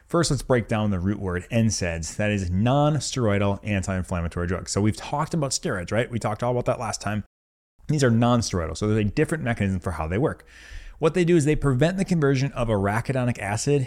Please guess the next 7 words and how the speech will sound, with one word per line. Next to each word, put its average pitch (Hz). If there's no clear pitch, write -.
into 110
things 110
called 92
prostacyclins, 131
prostaglandins, 117
and 110
thromboxanes. 92